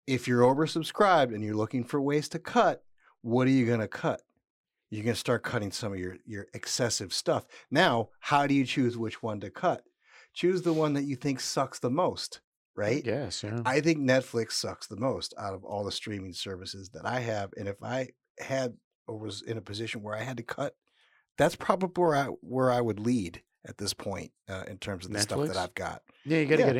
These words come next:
Speaker 2: it. You gotta
Speaker 1: I'm
Speaker 2: get
Speaker 1: not
Speaker 2: Am-
Speaker 1: over, I'm not blown away by any of the
Speaker 2: No, you gotta
Speaker 1: crap
Speaker 2: get
Speaker 1: that's on
Speaker 2: Amazon
Speaker 1: that site.
Speaker 2: Prime, no matter what
Speaker 1: So
Speaker 2: else
Speaker 1: anyways, my
Speaker 2: happens.
Speaker 1: point is this.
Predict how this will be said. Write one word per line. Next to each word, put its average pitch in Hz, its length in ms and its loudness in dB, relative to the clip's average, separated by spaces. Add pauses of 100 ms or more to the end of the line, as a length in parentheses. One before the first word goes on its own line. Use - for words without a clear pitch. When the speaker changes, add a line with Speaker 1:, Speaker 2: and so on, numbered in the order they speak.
Speaker 2:
it. 165 60 -8
You 147 40 -2
gotta 160 140 6
Speaker 1:
I'm - 60 2
Speaker 2:
get - 60 4
Speaker 1:
not - 140 6
Speaker 2:
Am- 214 60 2
Speaker 1:
over, 196 200 2
I'm 175 140 2
not 190 200 0
blown 190 200 4
away 165 280 6
by 123 220 2
any 151 220 2
of - 60 0
the 247 80 4
Speaker 2:
No, 220 60 6
you 170 100 6
gotta 156 140 6
Speaker 1:
crap 135 140 6
Speaker 2:
get 131 140 4
Speaker 1:
that's 117 140 0
on 120 80 4
Speaker 2:
Amazon 113 40 0
Speaker 1:
that 110 100 -6
site. 123 100 2
Speaker 2:
Prime, 120 280 0
no 139 60 0
matter 143 180 6
what 139 80 6
Speaker 1:
So 185 100 8
Speaker 2:
else 170 100 8
Speaker 1:
anyways, 185 320 10
my 170 120 6
Speaker 2:
happens. 170 140 4
Speaker 1:
point 190 260 4
is 147 160 6
this. 123 280 4